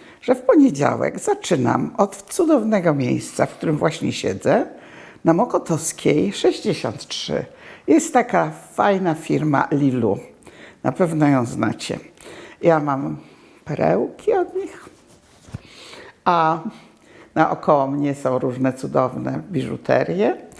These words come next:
Prześliczny butik w najładniejszej prawie że kamienicy w Warszawie na Mokotowskiej, ze stiłkami, z cudownymi schodami, z drzewem w środku kwietnym, pięknym.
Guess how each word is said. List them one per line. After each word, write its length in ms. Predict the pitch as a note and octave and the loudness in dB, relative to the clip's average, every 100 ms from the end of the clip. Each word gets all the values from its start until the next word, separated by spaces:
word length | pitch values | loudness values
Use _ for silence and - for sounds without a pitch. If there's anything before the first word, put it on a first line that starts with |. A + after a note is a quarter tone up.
| - - _ - | -20 -20 _ -10
Prześliczny 840 | - F#3 - - A3 A3+ - F#3 | -2 -2 -2 -2 0 0 -2 -4
butik 520 | E3 D#3+ D#3 - - - | -2 -2 -4 -2 -4 -6
w 240 | - E3 | -12 -2
najładniejszej 840 | E3+ E3 E3 D#3 F3 G3 - D#3+ | 2 4 2 0 -2 -2 0 -2
prawie 400 | D#3 D3+ C#3+ C#3+ | 2 2 2 -2
że 220 | C#3 C3 | -2 -4
kamienicy 640 | C3+ C#3 C3+ C3+ C#3 C#3 C#3+ | -2 0 2 4 2 2 -4
w 40 | |
Warszawie 580 | C#3 C3+ - - - - | -2 -4 0 0 0 -2
na 80 | - | -4
Mokotowskiej, 880 | - - - - - - - - - - - - - - | -6 -6 -8 -6 -8 -10 -8 -6 -6 -14 -20 -20 -20 -4
ze 140 | E3 | -2
stiłkami, 880 | E3 - E3+ - D3 C3+ C3+ C#3 D#3 | -2 -2 -4 0 0 2 0 -2 -4
z 140 | - | -6
cudownymi 640 | - - - C#3 D3 D3 D3+ | -8 -2 0 0 0 2 0
schodami, 680 | D#3 E3+ A#2+ C3+ B2+ C3 C#3 | 0 -2 2 0 0 -2 -4
z 100 | F#3 | -4
drzewem 600 | - C3+ C#3+ B2+ C#3 C3+ | -2 2 2 2 -4 -4
w 80 | - | -4
środku 540 | A#2 B2 - - C3 | 0 0 -2 -10 -8
kwietnym, 760 | - - A#2+ A#2 B2+ G#2+ G#2+ - - - - - - | -6 0 0 0 -2 -2 -2 -6 -16 -20 -20 -20 -8
pięknym. 680 | C#3+ B2 - - C3+ D3+ G#3+ | -2 0 -2 -4 -2 -2 -2